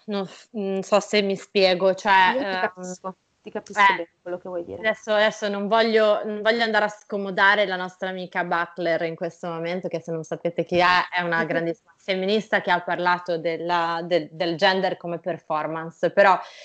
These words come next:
Speaker 2: Mm.
Speaker 1: ora, senza andare a scomodare lei, ma fondamentalmente il fatto che ci siano dei processi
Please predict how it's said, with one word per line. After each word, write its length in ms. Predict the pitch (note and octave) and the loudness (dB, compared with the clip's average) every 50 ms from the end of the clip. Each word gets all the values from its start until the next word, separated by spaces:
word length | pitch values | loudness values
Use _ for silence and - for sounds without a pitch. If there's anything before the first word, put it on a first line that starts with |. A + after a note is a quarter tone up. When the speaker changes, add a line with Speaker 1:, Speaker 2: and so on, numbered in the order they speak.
| - | -16
Speaker 2:
Mm. 40 | F3+ F3 - _ | -18 -18 -12 _
Speaker 1:
ora, 240 | - G#3+ G3 F#3+ G3 F#3+ | 2 4 6 6 6 4
senza 400 | - - A3 A3 A3+ A3+ A#3 A#3 | 0 0 0 0 0 0 0 0
andare 300 | A3 A3 G#3 G3+ G#3 G#3 | 2 4 4 4 4 2
a 100 | G#3 - | 0 -4
scomodare 380 | - - G3 G3 G3 G3+ G3+ G#3+ | -10 -10 -6 -2 0 0 2 2
lei, 300 | G#3 F#3+ F#3 F3+ F#3 F#3 | 4 4 4 4 2 0
ma 120 | F#3 F#3 F3+ | -4 -8 -10
fondamentalmente 1040 | - G#3 G#3 G#3+ G#3+ G#3+ G#3 G#3 G#3 - G#3+ A3 A3+ G#3+ G3+ F#3+ F#3+ F#3+ F3+ - G3 | -10 -8 -6 -6 -4 -4 -4 -4 0 0 0 0 0 -2 -2 -4 -6 -6 -2 0 0
il 280 | G3 F3+ A3 G3+ F#3+ | 0 0 0 -2 -4
fatto 440 | G3 - - A3 G3+ - - - G3 | -4 -2 -2 -2 -2 -2 -4 -8 -6
che 160 | F3+ G3 F3+ | -6 -6 -8
ci 120 | - - G3 | -8 -8 -12
siano 460 | F#3+ _ - - G#3+ F#3+ F#3 F3+ F3+ | -12 _ -6 -2 -2 -2 -2 -2 -2
dei 220 | F3+ F3+ F#3 F#3+ F#3+ | -2 -2 -2 -4 -4
processi 840 | - G3 F3+ F#3 - A3 G#3 G3+ G#3 - _ _ - G3 F3+ E3+ | -4 -4 -4 -2 0 0 0 0 -2 -8 _ _ -4 -4 -4 -4